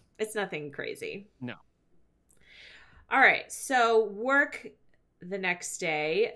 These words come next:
Speaker 1: uh, Nick comes to talk with Holly about the budget. Apparently, he has spent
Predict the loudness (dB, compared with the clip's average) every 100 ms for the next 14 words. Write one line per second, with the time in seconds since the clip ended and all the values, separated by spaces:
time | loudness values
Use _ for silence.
0 | -4 -4 -4 -4 -4 -4 -6 -10 -8 -8
1 | -10 -12 -6 -4 -4 -6 -6 -4 -2 -2
2 | -2 -4 -4 -6 -6 -10 -10 -6 -6 -4
3 | -4 -4 -6 -10 -12 -20 _ _ -10 -2
4 | -2 -2 -4 -4 -2 -4 -4 -6 -6 -6
5 | -6 -8